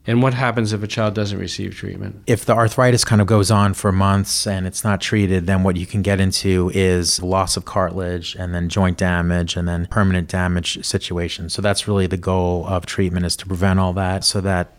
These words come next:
Speaker 2: the kids can play their sports and have a healthy life. And then also, for reasons we don't clearly understand, when the immune system is attacking the joints, it could also attack the back of the eye. So we send the children to the eye doctor to get checkups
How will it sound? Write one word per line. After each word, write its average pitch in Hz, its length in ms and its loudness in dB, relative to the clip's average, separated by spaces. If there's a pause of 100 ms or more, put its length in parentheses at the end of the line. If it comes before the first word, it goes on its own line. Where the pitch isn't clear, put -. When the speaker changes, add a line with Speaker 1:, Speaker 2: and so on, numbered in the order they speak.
Speaker 2:
the 110 80 0
kids - 300 -2
can 87 260 -2
play 101 240 0
their 95 100 0
sports 92 540 -2
and 87 140 -4
have 90 180 -4
a 90 120 -2 (100)
healthy - 280 -4
life. 90 440 -4
And 95 160 0
then 98 100 2
also, 98 600 2
for - 160 0
reasons 104 480 2
we 101 80 2
don't 101 260 2
clearly 104 380 0
understand, 92 720 0 (120)
when 101 220 0
the 98 80 0
immune 101 280 0
system 95 380 -2
is 92 120 0
attacking 95 480 -2
the 90 40 0
joints, 92 540 2
it 92 140 -2
could - 80 -6
also 101 280 2
attack 90 380 -2
the 98 60 -6
back 92 280 -2
of 90 60 -6
the 87 140 -4
eye. 90 380 -2 (360)
So 101 260 2
we 92 120 2
send 101 280 4
the 98 60 4
children 95 720 2
to - 100 -6
the 92 100 0
eye 101 140 2
doctor 92 380 0
to 90 80 -2
get 87 160 -4
checkups - 640 0